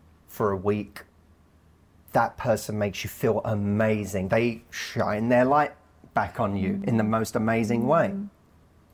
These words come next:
Speaker 1: Even then, if we're honest with ourselves, it doesn't make us forget.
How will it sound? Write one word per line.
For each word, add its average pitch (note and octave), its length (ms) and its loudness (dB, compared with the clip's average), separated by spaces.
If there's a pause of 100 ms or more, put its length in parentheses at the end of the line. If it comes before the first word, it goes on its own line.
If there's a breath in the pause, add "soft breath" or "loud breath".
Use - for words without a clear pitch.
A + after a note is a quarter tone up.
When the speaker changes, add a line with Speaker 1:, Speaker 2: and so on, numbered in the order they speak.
(2000 soft breath)
Speaker 1:
Even F3 400 2
then, A2+ 420 2 (440)
if B2 160 -2
we're B2+ 160 4
honest B2 340 2
with G#2 120 2
ourselves, F#2+ 760 -2 (300)
it - 160 -2
doesn't B2+ 300 2
make A#2 240 -2
us A2+ 140 -4
forget. G#2 540 -4